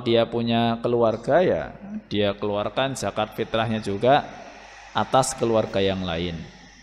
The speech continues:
Nah, kalau dia bu-, punya budak, maka budaknya juga dibayarkan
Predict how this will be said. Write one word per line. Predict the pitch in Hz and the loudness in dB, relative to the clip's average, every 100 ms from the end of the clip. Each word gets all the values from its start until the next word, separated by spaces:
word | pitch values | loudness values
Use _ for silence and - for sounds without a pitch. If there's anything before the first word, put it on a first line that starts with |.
| - - - | -20 -20 -14
Nah, | 110 - | -8 2
kalau | 104 | 2
dia | 107 107 101 | 4 2 2
bu-, | - - | -4 -6
punya | - 123 | -2 0
budak, | 117 107 101 247 - - | 2 2 8 8 6 0
maka | 110 143 | 0 2
budaknya | 143 143 107 101 135 | 2 0 -4 -4 -4
juga | 127 110 131 | -8 0 0
dibayarkan | 127 104 98 92 - 120 151 | 0 -2 -2 -2 -2 -2 -2